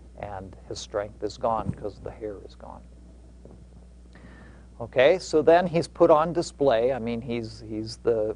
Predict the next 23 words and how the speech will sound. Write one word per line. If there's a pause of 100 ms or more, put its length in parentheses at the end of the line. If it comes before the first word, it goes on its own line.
major
attraction. (640)
Uh,
there's
a
big (120)
party
that's (560)
feast
and
festival.
That's
because
this, (400)
this
one
who
had
been, (880)
um, (280)
our, (1300)
um, (1400)
main